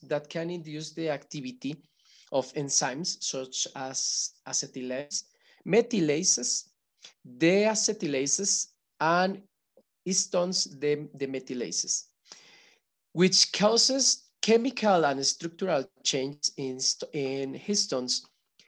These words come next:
methylations and des-, des-, deacetylations cause gene expression,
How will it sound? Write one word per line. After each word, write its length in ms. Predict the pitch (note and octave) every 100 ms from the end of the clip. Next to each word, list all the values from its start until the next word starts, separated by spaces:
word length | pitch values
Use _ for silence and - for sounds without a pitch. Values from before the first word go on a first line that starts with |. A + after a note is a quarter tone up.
| _ D#3+
methylations 840 | E3 E3+ E3+ G#3 - C#4 E4 - -
and 280 | D3+ D3+ C#3
des-, 520 | D#3 D3+ D#3+ D3+ C#3 -
des-, 300 | C3+ D3+ - -
deacetylations 1400 | C3 D3 C#3 - - - _ - C#3+ D3+ D3 F#3+ C4+ - _ _ _ _ _ _ _ _ _ _ -
cause 380 | G3+ G#3 A3+ -
gene 280 | C#3+ D3
expression, 600 | E3 E3 - A3+ A3+ E3+